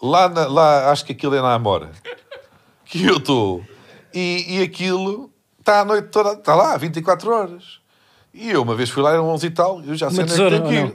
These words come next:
Speaker 1: Tá, tá, tá, vou àquela, sim senhor. Passado um mês ou que é, é uma e meia da manhã, uma e meia da manhã, a última agora tenho que, "Oi, espera aí que eu sei que há aquela farmácia na Amora." Chego lá e está fechada. Eu, "Então,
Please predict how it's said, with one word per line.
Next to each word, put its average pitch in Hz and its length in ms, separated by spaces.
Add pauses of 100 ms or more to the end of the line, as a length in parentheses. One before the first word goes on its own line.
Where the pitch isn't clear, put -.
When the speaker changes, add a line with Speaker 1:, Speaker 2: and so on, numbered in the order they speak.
Speaker 1:
Tá, 151 140
tá, 170 160
tá, 220 280
vou 214 200
àquela, 190 460
sim 165 160
senhor. 170 360 (380)
Passado 113 380
um 139 40
mês 147 220
ou 170 100
que 165 180
é, - 1300
é 185 60
uma 196 180
e 196 60
meia 196 200
da 190 80
manhã, 196 400
uma 135 120
e - 20
meia 123 160
da 131 80
manhã, 139 420
a 110 120
última 113 360
agora 131 260
tenho 135 200
que, 135 120
"Oi, 233 120
espera 135 340
aí 151 80
que 151 100
eu 156 60
sei 165 140
que 165 80
há 165 60
aquela 165 240
farmácia 165 400
na 170 100
Amora." 175 360 (280)
Chego 277 260
lá 117 140
e 123 40
está 262 220
fechada. 277 800 (920)
Eu, 285 160
"Então, - 340